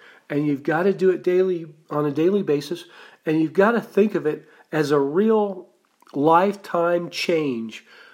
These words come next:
a real lifetime process. And remember that it'll take time. It won't work once. It won't work overnight.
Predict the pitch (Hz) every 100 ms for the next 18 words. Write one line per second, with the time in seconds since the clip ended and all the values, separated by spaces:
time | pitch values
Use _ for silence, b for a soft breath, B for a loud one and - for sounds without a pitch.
0 | B 139 139 185 196 160 165 185 196 -
1 | 175 165 165 - 170 147 - 110 - -
2 | _ _ b b b b b - 143 156
3 | 165 208 185 151 151 143 - 196 208 -
4 | - 175 120 113 b b b _ 147 151
5 | 175 190 196 196 - _ _ _ - 170
6 | 165 170 - - 147 147 180 175 175 -
7 | _ 180 170 175 175 156 135 -